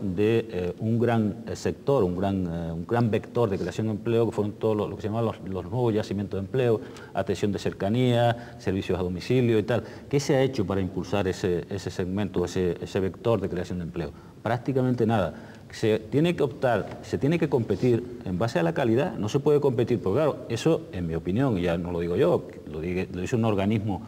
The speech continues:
tampoco, tampoco, ah, se le puede acusar de, de, de estar muy,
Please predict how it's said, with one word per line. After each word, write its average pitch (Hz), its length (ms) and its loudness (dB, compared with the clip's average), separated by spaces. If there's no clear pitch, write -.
tampoco, 95 1160 2
tampoco, 104 840 0
ah, 90 180 -2
se 95 100 -4
le 85 80 -2
puede 101 200 0
acusar 98 340 -2
de, 90 200 0
de, 80 300 -6
de 80 180 -8
estar 95 300 -2
muy, 92 180 -2